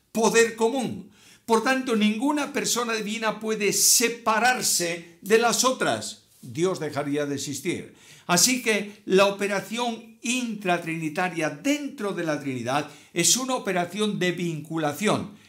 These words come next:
en donde el Padre mira a su Hijo y dice, "Este es mi Hijo amado". Y el Hijo responde entusiasmado a la declaración del Padre,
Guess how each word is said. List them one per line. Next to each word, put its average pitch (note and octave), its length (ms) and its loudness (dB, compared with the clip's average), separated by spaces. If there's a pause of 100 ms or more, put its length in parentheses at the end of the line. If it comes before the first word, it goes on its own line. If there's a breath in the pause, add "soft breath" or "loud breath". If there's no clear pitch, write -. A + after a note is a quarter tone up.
en F#3 180 4
donde F3+ 300 2
el F3 140 -4
Padre B3 400 -2
mira A3+ 300 -4
a F#3+ 40 0
su G#3+ 200 -2
Hijo G3 260 2
y D#3+ 40 -10
dice, E3 500 -4
"Este C#4 400 2
es D#3 180 -2
mi D#3+ 100 -2
Hijo B2+ 160 -6
amado". A2 420 -4 (300 loud breath)
Y A#2+ 120 -4
el C3+ 140 2
Hijo E3+ 460 2 (100)
responde F3 920 -2 (100)
entusiasmado G#3+ 1160 2
a F#3+ 80 4
la F#3+ 260 -2
declaración G#3 680 -2
del G#3 180 -2
Padre, G3+ 520 0